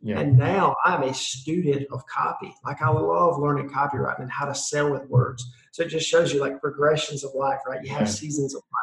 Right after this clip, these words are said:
Speaker 2: life. Uh, so, like, the, the switch for me was realizing, okay, marketing's great. I can make a lot of money, but I'm not fulfilled just running marketing for other companies. Now,
Speaker 1: Yeah.
Speaker 2: when I run marketing for myself, I love it because it's branding. It's,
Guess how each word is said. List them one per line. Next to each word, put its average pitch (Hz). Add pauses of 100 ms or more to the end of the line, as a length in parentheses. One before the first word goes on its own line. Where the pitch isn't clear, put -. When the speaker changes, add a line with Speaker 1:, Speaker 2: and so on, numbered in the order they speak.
Speaker 2:
life. - (340)
Uh, 139
so, -
like, 139
the, 147
the 143
switch -
for 156
me 156
was 139
realizing, 131 (120)
okay, 131 (560)
marketing's 165
great. 147
I 143
can 139
make 139
a 127
lot 143
of 139
money, 135
but -
I'm 170
not 151
fulfilled 135
just -
running 139
marketing 135
for 135
other -
companies. - (320)
Now, 147
Speaker 1:
Yeah. 147
Speaker 2:
when 147
I 147
run 147
marketing 143
for 139
myself, - (240)
I 123
love 147
it - (120)
because 139
it's -
branding. 139
It's, -